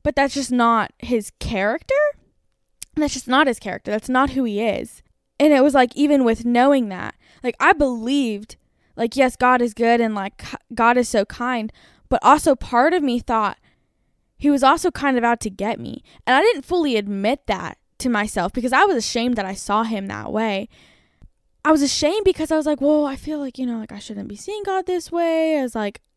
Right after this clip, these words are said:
out to get me." And it's like, I know that's wrong, but, like, also, like, I feel like this is a trap. And, like, I, I'm just, like,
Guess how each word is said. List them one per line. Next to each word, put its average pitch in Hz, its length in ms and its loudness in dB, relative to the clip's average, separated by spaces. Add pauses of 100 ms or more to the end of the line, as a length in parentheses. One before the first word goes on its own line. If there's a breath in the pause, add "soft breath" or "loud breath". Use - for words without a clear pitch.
out 220 220 -4
to 226 100 -4
get 320 280 -2
me." 320 400 0
And 285 100 -2
it's 247 160 -6
like, 208 160 -6 (320 soft breath)
I 254 80 -8
know 285 160 0
that's 233 240 -4
wrong, 359 220 -2
but, 269 120 -2
like, - 220 -6
also, 330 320 -2
like, 240 220 -2
I 220 60 -8
feel 233 180 -4
like 208 100 -6
this - 240 -10
is 349 220 -4
a 370 80 -2
trap. 320 400 -6
And, 262 100 -2
like, 214 200 -6 (360 soft breath)
I, 240 160 -2
I'm 269 240 2
just, 247 160 0
like, 240 160 0